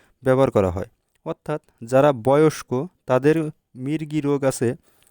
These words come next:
তাদের ক্ষেত্রে সংযোজিত চিকিৎসায় হিসেবে এই ওষুধটিকে খুবই কার্যকারী ওষুধ হিসেবে কাজ করে। এগুলোই হচ্ছে ওষুধটির, আহ, কার্যকারিতা। এখন আসুন যে এই নিউরোলিন পঁচিশ এমজি টে-,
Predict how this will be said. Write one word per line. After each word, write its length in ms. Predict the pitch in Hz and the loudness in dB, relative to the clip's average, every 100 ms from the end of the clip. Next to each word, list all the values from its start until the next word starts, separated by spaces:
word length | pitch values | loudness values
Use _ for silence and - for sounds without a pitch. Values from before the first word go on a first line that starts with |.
| _ _ _ | _ _ _
তাদের 280 | - 135 170 | -4 0 0
ক্ষেত্রে 400 | - 165 - 95 - | -2 -6 -6 -10 -10
সংযোজিত 640 | - - 143 131 135 139 160 | -16 -6 -6 -2 -4 -2 -6
চিকিৎসায় 640 | 156 135 143 - 135 135 - _ - _ | -6 -6 -6 -4 -4 -4 -8 _ -20 _
হিসেবে 420 | 143 - 147 107 113 _ _ - | -8 -4 -4 -6 -8 _ _ -10
এই 60 | 135 | -8
ওষুধটিকে 500 | 127 151 - - 113 | -8 -12 -12 -12 -10
খুবই 280 | - 160 | -8 -6
কার্যকারী 520 | 170 135 131 139 139 135 | 0 0 0 0 2 0
ওষুধ 220 | 127 165 | 0 -4
হিসেবে 280 | 170 190 262 _ _ - | 0 0 -2 _ _ -2
কাজ 240 | 135 - | -2 -2
করে। 200 | 98 90 - _ _ _ _ _ _ _ _ | -8 -10 -16 _ _ _ _ _ _ _ _
এগুলোই 340 | 156 156 185 202 | -8 0 4 4
হচ্ছে 240 | 170 - | 4 2
ওষুধটির, 340 | 170 180 - 302 | 2 0 -2 -8
আহ, 880 | _ _ _ _ - 143 139 135 127 - | _ _ _ _ -8 0 4 4 2 0
কার্যকারিতা। 600 | 165 120 107 92 - - _ _ _ _ - | -2 0 -2 -2 -6 -16 _ _ _ _ -12
এখন 320 | 117 - 165 | -10 -6 -2
আসুন 320 | 151 - 180 190 | -2 0 -2 2
যে 280 | 147 147 185 - | 2 2 -2 -6
এই 180 | 127 135 | -2 -2
নিউরোলিন 580 | 139 143 151 160 165 170 | 0 0 2 2 0 -2
পঁচিশ 420 | 143 143 143 - | -4 -4 -4 -6
এমজি 240 | 165 156 | -6 -6
টে-, 220 | 147 147 | -6 -8